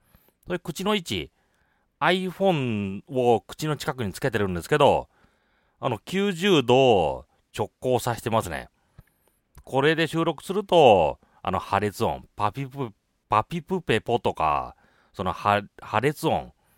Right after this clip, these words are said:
その時に吹かないですね。吹かずに録音できますね。ただ声、なんかあの、渋い感じ。それは失われてますね。なんか、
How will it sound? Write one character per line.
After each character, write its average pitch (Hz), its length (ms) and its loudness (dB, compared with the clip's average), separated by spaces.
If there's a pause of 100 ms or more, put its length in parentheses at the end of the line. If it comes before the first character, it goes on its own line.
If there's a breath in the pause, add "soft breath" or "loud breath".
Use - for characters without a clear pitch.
(140 soft breath)
そ 139 100 -6
の 143 80 -2
時 147 180 -10
に 95 120 -4
吹 - 120 -14
か 135 140 -4
な 120 120 4
い 87 40 2
で 78 80 -10
す 73 100 -14
ね。 65 220 -14 (680)
吹 120 140 -10
か 156 180 0
ず 135 160 -6
に 131 640 -4
録 82 340 -8
音 87 100 -4
で 82 100 -8
き 90 60 -10
ま 82 120 -6
す 73 80 -14
ね。 64 220 -14 (960)
た 131 120 -4
だ 92 140 0
声、 90 560 0 (460)
な 135 120 -2
ん 135 60 -8
か 73 280 -2
あ - 40 -14
の、 64 300 -12 (380)
渋 95 560 -8
い 90 80 -4
感 71 320 -16
じ。 62 240 -20 (360)
そ - 220 -12
れ 107 140 -2
は 123 360 4
失 90 580 -8
わ 87 380 -2
れ 87 400 -6
て 87 240 -8
ま 87 180 -8
す 78 100 -20
ね。 65 240 -16 (600)
な 107 100 -10
ん 147 120 -12
か、 65 580 -8